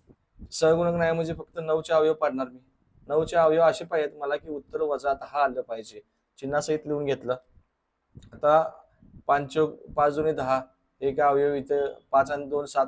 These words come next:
याच्यामध्ये काही फरक पडत नाही, कारण पाच आणि दोन घेतले तर नऊ याला येत नाही, किंवा पाच गुणिले दोन नऊ गुण-, ग-, त्यांचा गु-, गुणाकार नऊ येत नाही. मग पाच आणि सात त्यांचा बेरीज वजाबाकी सुद्धा दहा येत नाही.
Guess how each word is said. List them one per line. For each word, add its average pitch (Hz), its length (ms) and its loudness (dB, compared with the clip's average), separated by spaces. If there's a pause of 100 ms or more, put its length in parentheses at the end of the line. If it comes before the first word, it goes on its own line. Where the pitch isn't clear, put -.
याच्यामध्ये 139 440 -6
काही 143 140 -2
फरक 135 200 -10
पडत 143 280 -12
नाही, 131 160 -10 (440)
कारण 131 140 -8
पाच 139 260 0
आणि 147 120 -4
दोन 151 240 0
घेतले 139 320 -4
तर 135 160 -10
नऊ 147 260 -2
याला 151 180 2
येत 156 280 0
नाही, 135 180 -12
किंवा - 580 -14
पाच 147 300 0
गुणिले 151 220 -6
दोन 147 340 -2 (140)
नऊ 151 320 -2
गुण-, 147 500 -6
ग-, 135 180 -4
त्यांचा 139 260 -8
गु-, 131 220 -8
गुणाकार 156 440 0
नऊ 147 200 -6
येत 139 180 -4
नाही. 117 180 -16 (540)
मग 135 140 -6
पाच 147 300 0
आणि 160 100 -2
सात 151 200 0
त्यांचा 151 680 -4
बेरीज 139 360 -2
वजाबाकी 165 380 0
सुद्धा 156 240 -4
दहा 135 60 -4
येत 143 220 -2
नाही. 120 160 -14